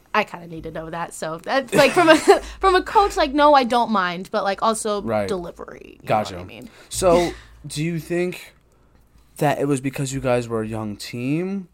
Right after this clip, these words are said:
Speaker 2: that you couldn't finish? Like, what was the, what, why do you think you guys didn't finish the way you wanted to?
Speaker 1: Um, I
Speaker 2: 'Cause let me
Speaker 1: Yeah.
Speaker 2: tell you something. There's a picture out there. Some of your teammates have seen it. I know one of 'em has.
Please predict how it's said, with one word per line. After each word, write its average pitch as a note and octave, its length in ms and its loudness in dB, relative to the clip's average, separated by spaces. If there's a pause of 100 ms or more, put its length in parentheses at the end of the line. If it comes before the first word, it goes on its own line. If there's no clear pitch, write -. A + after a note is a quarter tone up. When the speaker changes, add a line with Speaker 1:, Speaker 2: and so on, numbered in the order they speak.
Speaker 2:
that D3+ 140 2
you D3+ 80 2
couldn't E3 280 -6
finish? F#3 600 -4
Like, C3 120 -12
what B2+ 140 -2
was C3+ 160 -4
the, B2 80 -14
what, A#2+ 220 -2
why B2 180 2
do C#3 60 0
you C#3 80 0
think C3+ 240 -6
you C3+ 100 -10
guys B2+ 240 -4
didn't B2+ 160 -8
finish A#2 340 -8
the A#2 100 -8
way A2 140 -6
you G#2+ 140 -6
wanted G2+ 340 -10
to? - 160 -10
Speaker 1:
Um, D#4+ 440 -4 (100)
I D#4 140 -4 (1800)
Speaker 2:
'Cause - 140 -6
let B2+ 120 2
me B2+ 60 2
Speaker 1:
Yeah. A#2+ 60 -4
Speaker 2:
tell A#2 80 -4
you A2 40 -6
something. G2+ 260 -6
There's B2+ 180 -2
a C3 40 -2
picture B2+ 400 -8
out C3 200 0
there. C#3 380 -4 (680)
Some B2 340 -4
of B2 60 0
your A#2 80 -4
teammates A#2 520 -6
have G2 100 -14
seen A2+ 300 -6
it. D#3+ 240 -6
I B2+ 100 -2
know D3+ 120 2
one A#2+ 240 0
of G#2+ 80 -6
'em G2 100 -14
has. G2 340 -12